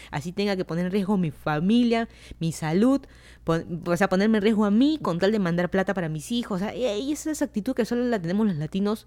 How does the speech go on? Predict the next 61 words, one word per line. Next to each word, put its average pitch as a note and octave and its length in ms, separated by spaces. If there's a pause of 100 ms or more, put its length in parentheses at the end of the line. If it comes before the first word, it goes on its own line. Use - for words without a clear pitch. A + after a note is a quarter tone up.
no G#3+ 100
sé G3+ 100
si F#3 80
se G3+ 60
han F#3 80
dado F#3+ 120
cuenta. F#3+ 300
¿Por A#3+ 140
qué? E4+ 260
Porque A#3 180
solamente B3 560
en, F3 300
en, F3 120
también G#3+ 280
en F3+ 160
hoteles F#3 500
y - 20
qué - 80
sé F3+ 80
yo, F#3 100
los F#3 120
de D#3+ 60
limpieza, F#3+ 440 (640)
eh, F#3 300
somos C4 240
latinos A#3 320
nada B3 200
más, A3+ 280
¿no? A#3 140 (120)
Está, C4 380
está A#3+ 160
medio, C4 240
incluso A3+ 400
yo G#3 140
que G#3 80
en F#3+ 80
la, E3+ 160
donde F3 200
trabajo A#3+ 360
también, A3+ 280
los F#3+ 120
de F3+ 80
limp-, F#3 280 (140)
los F#3 140
latinos C#4+ 560
son - 220
los B3 100
de A#3 60
limpieza G#3+ 440
y G#3 140
yo. F3 160 (300)
<laughs> G#3 260
Latinos C4 420 (480)
contaditos A#3 600
con A3 120
los G3+ 80
dedos, G3+ 300
la D#3 80
mayoría F3+ 320
son A#3+ 260
indios, G#3+ 640